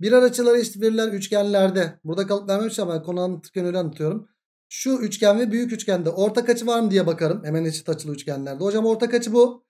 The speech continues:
Üçüncü açılar da birbirine eşittir derim. Nokta karaladığım üçüncü açı burasıysa nokta karaladığım üçüncü açı burasıdır.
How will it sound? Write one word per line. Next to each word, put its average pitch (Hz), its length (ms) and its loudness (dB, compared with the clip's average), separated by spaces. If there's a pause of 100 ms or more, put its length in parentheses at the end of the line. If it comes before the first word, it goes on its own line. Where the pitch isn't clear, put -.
(380)
Üçüncü 240 300 0
açılar 226 320 2
da 269 80 -2
birbirine 247 300 2
eşittir 214 320 -2
derim. 147 260 -2
Nokta 214 300 -2
karaladığım 220 320 0
üçüncü 214 260 -4
açı 220 200 -4
burasıysa 226 560 -4
nokta 208 440 -4
karaladığım 202 320 -2
üçüncü 208 300 -4
açı 208 280 -6
burasıdır. 165 560 -4